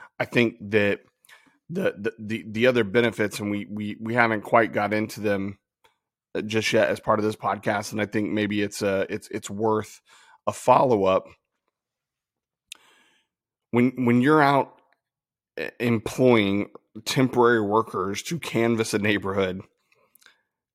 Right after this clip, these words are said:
tell me how you're tracking that. Tell me how you are analyzing the demographics of that neighborhood to, so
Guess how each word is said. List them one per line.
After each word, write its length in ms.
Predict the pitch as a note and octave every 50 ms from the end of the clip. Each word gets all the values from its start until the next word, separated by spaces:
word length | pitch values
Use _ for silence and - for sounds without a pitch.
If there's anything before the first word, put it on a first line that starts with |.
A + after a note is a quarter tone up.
| _ _ _ -
tell 160 | - D3 C#3+
me 100 | D3 C#3+
how 140 | C3+ B2+ C3
you're 160 | B2+ A#2+ A#2
tracking 540 | - - A#2+ A2+ A2+ A2 - - G#2+ G2+ G2
that. 200 | F#2 F2 - - - - _ _ _ _ _ _ _ _ -
Tell 200 | - - C#3 D3
me 160 | D#3+ E3 D#3+
how 280 | D3 C3+ C#3 B2+ C3+ C#3
you 500 | C3 A#2 A#2+ A#2+ A#2+ A#2+ A#2 A#2 A2 - -
are 640 | A2+ G#2+ G#2 G#2 G#2+ G#2+ G#2 G#2 G#2 G#2 G#2+ - _ _ _ - - - _ _ -
analyzing 1160 | A#2+ B2 C3 C#3 C#3 C3 B2 A2 G#2+ G2+ G2+ G2+ G2+ G2+ F#2 G2+ G2+ G2 G2 G2 G2 - -
the 80 | G2 G#2
demographics 800 | F#2 F#2+ B2 A#2+ A#2+ A#2 G2 A2 G#2+ G#2+ A2 A2 - A2 - -
of 80 | G#2+ G2+
that 200 | G#2 G#2+ - G#2+
neighborhood 640 | A2+ A2+ A2 G#2+ G2+ G#2+ G2+ G#2+ G2+ G2 F#2+ F#2
to, 220 | - - G#2+ F#2 -
so 160 | - -